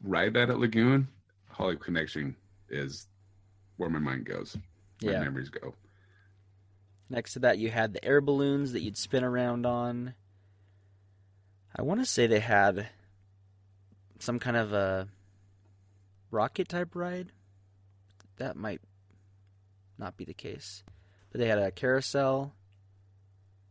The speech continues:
Speaker 2: in there, and then some bumper cart things. And, and you mentioned the roller coaster, the dragon roller coaster that they had.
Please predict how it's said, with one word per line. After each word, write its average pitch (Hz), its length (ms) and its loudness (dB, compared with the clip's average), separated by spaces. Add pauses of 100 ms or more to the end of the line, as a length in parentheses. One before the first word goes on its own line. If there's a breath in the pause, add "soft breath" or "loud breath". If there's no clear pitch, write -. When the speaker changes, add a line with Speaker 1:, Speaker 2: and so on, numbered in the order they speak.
(180)
Speaker 2:
in 139 220 -4
there, 135 500 -4 (560)
and 113 220 -6
then 95 560 -4
some 104 240 -6
bumper 117 280 -2
cart 127 300 0
things. 120 640 -6 (1400)
And, 101 720 -6 (800)
and 120 140 -2
you 123 80 2
mentioned 113 340 -2
the 101 60 -4
roller 107 180 2
coaster, 98 380 -8
the 98 100 -4
dragon 107 340 4
roller 104 220 -2
coaster 110 300 -8
that 98 140 -8
they 101 100 -6
had. 101 400 -2